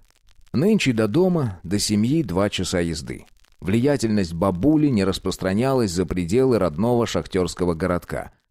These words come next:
А вот до Фурлетова бросок баскетбольным мячом. Хрясь! Мяч врезается в переносицу, из глаз сыплются искры. "Извини, братан!" —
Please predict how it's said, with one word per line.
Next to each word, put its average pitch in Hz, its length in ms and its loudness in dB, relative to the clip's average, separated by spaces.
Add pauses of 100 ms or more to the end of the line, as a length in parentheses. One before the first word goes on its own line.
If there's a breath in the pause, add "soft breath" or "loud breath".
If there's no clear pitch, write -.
(180)
А 101 140 0
вот 127 220 2
до 120 140 2
Фурлетова 123 880 0 (100)
бросок 120 540 0
баскетбольным 92 640 0
мячом. 71 500 -4 (300)
Хрясь! 147 600 0 (300)
Мяч 110 320 0
врезается 107 560 0
в 87 80 -10
переносицу, 101 640 0
из 90 140 0
глаз 113 280 0
сыплются 101 460 -2
искры. 107 480 0 (340)
"Извини, 175 640 2
братан!" — 104 800 0